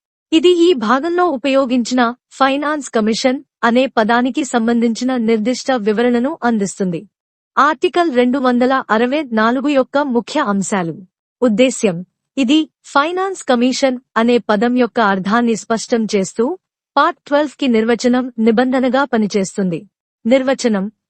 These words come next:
పార్ట్ ట్వెల్వ్ సందర్భంలో ఫైనాన్స్ కమిషన్ అనే పదం రాజ్యాంగంలోని ఆర్టికల్ రెండు వందల ఎనభై ప్రకారం ఏర్పాటు చేయబడిన కమిషన్ను సూచిస్తుంది.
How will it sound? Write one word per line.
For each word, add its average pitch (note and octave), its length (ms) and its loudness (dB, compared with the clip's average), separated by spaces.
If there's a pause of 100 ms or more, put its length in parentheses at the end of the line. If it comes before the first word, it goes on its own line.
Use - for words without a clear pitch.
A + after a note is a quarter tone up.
(200)
పార్ట్ C#4+ 300 2
ట్వెల్వ్ D4 240 0
సందర్భంలో A3+ 840 0 (260)
ఫైనాన్స్ F4+ 580 -2
కమిషన్ B3 520 0 (180)
అనే A#3+ 220 4
పదం A#3+ 400 0
రాజ్యాంగంలోని A#3+ 920 0 (120)
ఆర్టికల్ A#3+ 540 0
రెండు A3+ 220 2
వందల A3+ 520 2
ఎనభై B3+ 340 0
ప్రకారం C4 540 0
ఏర్పాటు A3+ 400 0
చేయబడిన A3 560 0
కమిషన్ను B3 600 -2
సూచిస్తుంది. F#3+ 800 -4